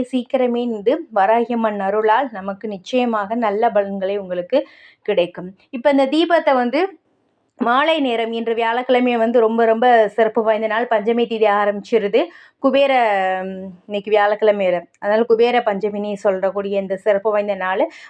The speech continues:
மாலை அஞ்சு மணிக்கு மேல இருந்து ஆறு மணிக்குள்ள இந்த தீபத்தை நீங்க ஏற்றலாம். அது ஒரு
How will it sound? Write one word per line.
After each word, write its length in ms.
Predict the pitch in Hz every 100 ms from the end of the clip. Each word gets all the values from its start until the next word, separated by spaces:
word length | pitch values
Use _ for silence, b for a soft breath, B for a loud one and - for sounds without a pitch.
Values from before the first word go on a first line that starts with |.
| -
மாலை 240 | 233 240 233
அஞ்சு 200 | 226 233 240
மணிக்கு 260 | 247 247 233
மேல 300 | 220 226 220
இருந்து 180 | 208 262 240
ஆறு 120 | 214 220
மணிக்குள்ள 400 | 214 214 233 220
இந்த 140 | 214 202
தீபத்தை 360 | 214 208 214 208
நீங்க 160 | 190 196 180
ஏற்றலாம். 340 | 180 175 185
அது 140 | 214 240
ஒரு 100 | 233